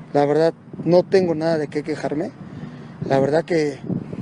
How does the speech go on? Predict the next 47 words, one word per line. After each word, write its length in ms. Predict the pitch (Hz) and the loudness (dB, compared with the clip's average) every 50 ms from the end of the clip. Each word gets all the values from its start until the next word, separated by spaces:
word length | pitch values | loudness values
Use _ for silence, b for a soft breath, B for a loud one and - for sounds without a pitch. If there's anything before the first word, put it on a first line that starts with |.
| - - | -8 2
yo 140 | - 175 196 | 8 8 8
les 180 | 196 190 - - | 8 8 4 2
he 80 | 185 | 0
dicho, 220 | 175 180 - - 196 | 0 0 2 2 0
antes 160 | 185 180 185 | 2 2 -2
de 60 | 165 | -2
ser 180 | - - 185 180 | 0 0 2 2
un 80 | 180 | 2
profesor, 400 | - 175 160 143 151 143 160 160 | 2 0 0 0 0 0 0 -2
soy 240 | 151 - 170 160 156 | 0 0 0 0 0
un 160 | 151 151 151 | 0 -2 -2
amigo. 280 | 151 143 143 143 139 - - - B B B B B B B B B B | -2 -2 -4 -4 -6 -8 -12 -18 B B B B B B B B B B
Porque 220 | - 143 131 - 170 | -2 0 6 6 6
hay 60 | 175 | 6
veces 340 | 160 180 180 170 190 165 - | 8 4 4 2 0 -2 2
que 100 | - 160 | 2 2
a 40 | 143 | 2
lo 100 | 143 139 | 2 0
mejor 380 | 143 143 - 170 170 175 165 | -2 -2 2 4 4 4 4
traen 300 | - - 165 170 170 180 | 0 2 2 2 4 4
un 100 | 180 180 | 2 0
problema 640 | 165 165 160 156 156 160 165 170 175 190 202 208 202 B B B B B B B B - | 2 2 2 4 4 2 2 2 0 0 0 -2 -4 B B B B B B B B -8
y, 60 | - | -8
pues, 220 | 143 - 165 160 165 | 0 2 2 2 4
no 100 | 190 208 | 6 4
hayan 280 | 214 214 214 202 180 | 6 6 4 0 0
cómo, 280 | - - 208 214 208 202 | 2 2 4 4 4 4
¿no? 160 | 190 - - | 2 2 4
"¿Cómo 240 | - - - 233 226 | 4 4 6 6 4
estás, 240 | - - 226 208 - | 4 2 0 0 2
hija?". 300 | - - - - - - - | 0 0 0 -2 -4 -4 2
"Profe, 280 | - 208 202 - 202 185 - - | 2 4 4 6 4 2 2 -2
me 140 | - 160 151 | -4 -6 -4
pasó 320 | - - 151 147 180 175 165 | 0 0 0 0 0 -2 -4
esto". 200 | 147 - - - - - 147 B B B B B B B - - 185 - - - | -6 -6 -10 -12 -12 -12 -12 B B B B B B B -4 -4 -4 -4 -4 -2
Y 200 | 156 156 175 180 | 2 6 6 8
a 80 | 180 | 6
lo 80 | 190 190 | 6 2
mejor 260 | 185 185 - 226 226 | 0 2 2 2 2
esa 180 | 226 - 214 175 | 4 2 0 4
parte 320 | - 202 208 202 - 208 | 6 4 4 6 4 4
de, 200 | 170 160 151 147 | 4 4 -2 -2
de 100 | 143 156 | -2 0
que 140 | - - 156 | 0 2 2
lo 100 | 156 147 | 2 4
sacan, 480 | - 175 170 165 - 202 202 190 165 - - - - - - - | 4 2 2 6 6 4 4 4 0 -6 -14 -20 -20 -18 -10 2
cambia, 380 | - 180 175 175 165 156 - | 4 4 6 6 4 2 -2